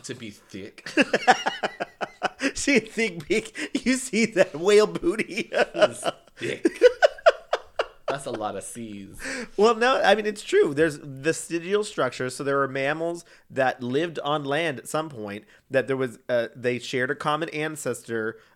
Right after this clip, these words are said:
Speaker 2: um, with something that lived, whales shared a common ancestor with something that lived on land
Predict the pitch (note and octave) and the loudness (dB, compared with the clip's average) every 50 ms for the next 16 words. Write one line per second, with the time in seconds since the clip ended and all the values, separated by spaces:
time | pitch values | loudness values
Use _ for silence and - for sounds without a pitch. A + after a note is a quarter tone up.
0 | _ - A2+ A2+ A2 G#2+ G#2 G#2 G2+ G2+ G2 G2 G2 G2 G2 F#2 _ _ _ _ | _ -4 -2 -2 -2 -2 -2 -4 -6 -8 -10 -12 -16 -18 -20 -20 _ _ _ _
1 | - - - B2 A#2 B2 A#2 A2 - _ _ _ _ _ _ _ _ _ - - | -20 -16 -12 -6 -4 -4 -4 -4 -8 _ _ _ _ _ _ _ _ _ -10 -4
2 | - D3 C#3 C3+ - C#3 B2+ C#3 B2 B2 B2+ C#3 C3 A#2+ - C3 B2+ C3+ D3+ E3 | -2 -2 -2 -2 -4 -6 -4 -4 -4 -2 -2 -2 -4 -4 -10 -6 0 2 2 4
3 | F3 F3+ F3+ - F#3 F3 E3 - E3 D#3+ D3+ C#3+ C#3+ C#3 - D3 - B2+ B2 A#2 | 4 2 0 -2 -2 -2 -2 -2 -4 -4 -4 -4 -6 -6 -6 -8 -6 -6 -6 -4
4 | - D3 C#3 C3+ C3 B2 A2+ B2 B2+ A#2+ B2 A2 G#2 G#2 A#2 A#2+ A2+ G2 F2 | -4 -6 -6 -6 -6 -4 -4 -4 -2 -2 -4 -4 -4 -6 -6 -6 -6 -6 -8